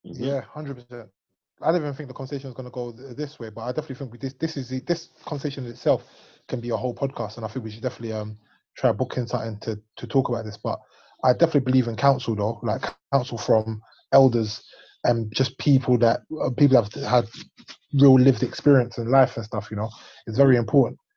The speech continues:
Speaker 2: 'cause we all don't know something, and we don't, we all don't know how to process certain feelings until we get to that point. But there's obviously someone out there that's been through, um, these things, whether it is, like, you know, mental health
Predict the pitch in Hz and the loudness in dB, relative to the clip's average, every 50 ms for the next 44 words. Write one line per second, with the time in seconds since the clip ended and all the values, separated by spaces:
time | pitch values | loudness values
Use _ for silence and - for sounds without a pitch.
0 | _ _ - - 120 110 113 113 - - _ - 131 135 - 151 156 156 139 143 | _ _ -4 -2 -2 -2 -4 -10 -14 -20 _ -4 -2 2 4 6 6 6 6 4
1 | 123 123 123 117 - - - 135 135 - - - _ _ _ _ _ _ - 113 | 2 2 0 -2 -2 2 2 2 2 2 -6 -16 _ _ _ _ _ _ -10 -10
2 | 113 131 - _ _ _ _ _ _ - - 120 117 117 113 139 135 131 120 131 | -10 -10 -14 _ _ _ _ _ _ -10 -6 -4 -4 2 4 4 4 4 2 -2
3 | - - 127 - - 147 143 135 139 127 123 123 123 123 120 - 107 - 143 139 | -4 -4 -4 2 4 4 4 6 4 2 2 2 0 0 0 -2 -4 0 2 2
4 | 131 - - 113 - - 127 117 117 110 107 - 139 135 123 113 110 110 107 131 | 2 0 -6 -8 -4 -2 -2 -2 -2 -4 -4 -2 0 0 0 0 -2 -6 -8 -10
5 | 117 107 - 135 127 110 120 110 104 - - - - 117 117 135 - - 135 123 | -6 0 2 2 2 2 -4 -6 -6 -8 -8 -8 -8 -8 -8 -6 -2 -2 -2 -2
6 | - _ _ _ _ _ _ _ _ _ _ - 123 117 117 127 135 127 - 120 | -4 _ _ _ _ _ _ _ _ _ _ -6 -6 -2 0 0 0 0 0 -2
7 | - 143 131 127 120 135 135 - 120 113 117 117 - - - _ _ _ - 139 | 0 0 0 2 2 2 0 0 -2 -4 -6 -6 -6 -12 -20 _ _ _ 2 2
8 | 139 135 139 - 131 120 117 113 113 107 _ _ _ _ _ _ _ _ - 135 | 2 2 0 -2 -4 -4 -4 -4 -6 -10 _ _ _ _ _ _ _ _ 0 2
9 | 123 117 117 117 113 113 110 110 120 117 110 - 135 120 113 107 117 139 135 139 | 2 2 0 -2 -6 -6 -6 -6 -6 -6 -6 -6 -8 -8 -6 -2 0 0 2 2
10 | 151 147 156 147 139 - 123 120 - - 131 117 110 113 123 120 107 117 110 110 | 2 2 0 0 2 2 2 2 0 -4 -4 -4 -2 -2 -4 -4 -4 -4 -2 0
11 | 120 110 104 - | 0 0 0 -4